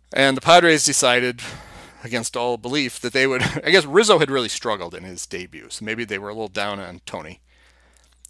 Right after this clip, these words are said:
Uh, but the Cubs made a trade which was, um, "Hey, we've got a pitcher that we th-, th-, thinks he's a starter, but we think he's a reliever.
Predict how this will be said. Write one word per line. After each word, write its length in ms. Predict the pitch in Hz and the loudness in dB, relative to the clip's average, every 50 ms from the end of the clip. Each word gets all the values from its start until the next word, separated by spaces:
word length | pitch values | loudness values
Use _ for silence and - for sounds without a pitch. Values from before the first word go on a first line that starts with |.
| _ _ _ | _ _ _
Uh, 300 | - 113 120 117 117 120 | -8 -2 -2 0 0 0
but 100 | 120 135 | -2 -4
the 80 | 147 156 | -4 2
Cubs 220 | - 190 190 185 | 4 4 4 4
made 140 | 180 190 170 | 0 0 0
a 40 | 175 | 0
trade 280 | - - 302 339 - 143 | -2 -2 0 0 0 2
which 260 | 147 151 - - - | 0 -2 -2 -2 0
was, 540 | 147 139 139 139 139 135 131 - - - - - - | 2 4 4 4 2 0 -2 -6 -6 -6 -10 -8 -4
um, 400 | 117 117 117 113 110 110 110 - _ _ | -2 -2 0 -2 -4 -6 -10 -14 _ _
"Hey, 200 | - 180 180 160 | 0 2 4 4
we've 140 | 147 151 147 | 2 2 2
got 240 | 143 139 131 - 131 | 2 2 2 0 -6
a 80 | 127 | -12
pitcher 480 | - - 180 175 - - 131 120 120 127 | -4 -2 -2 -2 -2 -4 -4 -4 -4 -4
that 160 | 123 113 110 | -6 -6 -6
we 220 | 117 120 123 123 | -6 -6 -6 -8
th-, 280 | 110 _ - - - - _ _ _ _ _ _ - _ _ _ _ _ _ _ _ _ _ | -8 _ -20 -18 -18 -18 _ _ _ _ _ _ -20 _ _ _ _ _ _ _ _ _ _
th-, 140 | - - - _ _ _ - | -20 -20 -20 _ _ _ -4
thinks 200 | 139 156 147 - | -4 -4 -2 -4
he's 140 | 143 117 | -6 -8
a 60 | 120 113 | -6 -6
starter, 380 | - - 139 143 139 123 120 | -4 0 2 2 2 2 0
but 120 | 113 117 104 | -6 -6 -10
we 100 | 117 123 | -10 -8
think 200 | - 131 117 117 | -8 -8 -8 -8
he's 180 | 123 113 110 | -8 -8 -10
a 60 | 110 | -10
reliever. 500 | 107 107 107 120 123 123 101 98 110 - | -8 -8 -6 -4 -4 -4 -4 -6 -8 -10